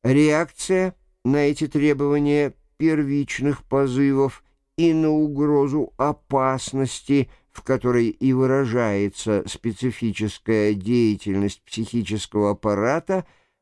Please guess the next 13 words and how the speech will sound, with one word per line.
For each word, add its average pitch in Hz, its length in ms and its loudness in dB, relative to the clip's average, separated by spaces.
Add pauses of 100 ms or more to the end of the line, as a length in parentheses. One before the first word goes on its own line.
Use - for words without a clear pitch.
может 190 600 2
затем 139 540 -2 (220)
должным 170 800 2
образом 175 640 0
быть 165 320 -2 (100)
направляема 156 1200 0 (120)
принципом 151 840 0
наслаждения 135 1200 0 (380)
или 175 460 2 (120)
модифицирующим 147 1700 0
его 123 520 0 (140)
принципом 165 920 -2 (140)
реальности. 98 1120 -2